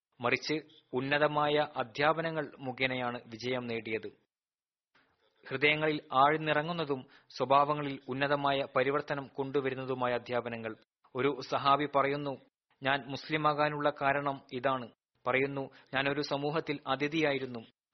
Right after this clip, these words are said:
അവർ വഞ്ചന കാണിച്ചുകൊണ്ട് മുസ്ലിങ്ങളുടെ എഴുപത് കാരിമാരെ ഷഹീദാക്കി. അവർ മുസ്ലിങ്ങളെ ആക്രമിച്ചപ്പോൾ കുറച്ചുപേർ ഉയർന്ന മൺകൂനയിൽ കയറി നിന്നു. ചിലർ ഇക്കൂട്ടരെ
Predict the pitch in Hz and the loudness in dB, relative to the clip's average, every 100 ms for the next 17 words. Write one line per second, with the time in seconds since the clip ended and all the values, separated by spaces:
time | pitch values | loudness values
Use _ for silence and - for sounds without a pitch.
0 | - 127 147 - 131 131 131 160 151 147 | 0 4 4 2 0 0 0 -2 0 -2
1 | 143 143 139 131 127 - _ 127 131 - | -4 -6 -4 -6 -6 -12 _ -8 -8 -2
2 | 147 156 156 151 147 143 131 131 143 160 | 0 2 2 2 2 0 0 0 2 2
3 | 151 - 135 135 143 139 135 107 - 127 | 0 -2 0 2 2 0 0 -4 -8 -6
4 | 139 131 131 123 117 _ _ _ _ _ | -2 -2 -2 -8 -12 _ _ _ _ _
5 | _ - 135 147 147 - _ _ _ _ | _ 0 4 4 2 -4 _ _ _ _
6 | 151 135 - 151 160 156 151 139 _ _ | -8 -8 -4 -4 0 2 2 0 _ _
7 | _ _ _ _ _ _ _ _ _ _ | _ _ _ _ _ _ _ _ _ _
8 | _ _ _ _ _ _ _ - 143 139 | _ _ _ _ _ _ _ 0 0 0
9 | 170 160 156 156 143 123 - _ - 143 | -2 -2 -2 0 0 -2 -8 _ -2 0
10 | 143 170 160 151 156 135 139 156 160 156 | 2 0 2 2 0 0 2 2 0 -2
11 | 135 135 135 - 165 156 139 - 131 139 | -2 -4 -4 -4 -2 -2 -2 2 2 2
12 | 143 131 120 120 _ _ _ _ - 147 | 0 -4 -8 -10 _ _ _ _ -2 2
13 | 147 143 _ _ _ _ _ - - 160 | 2 0 _ _ _ _ _ -10 -4 -2
14 | 151 143 139 | 2 2 0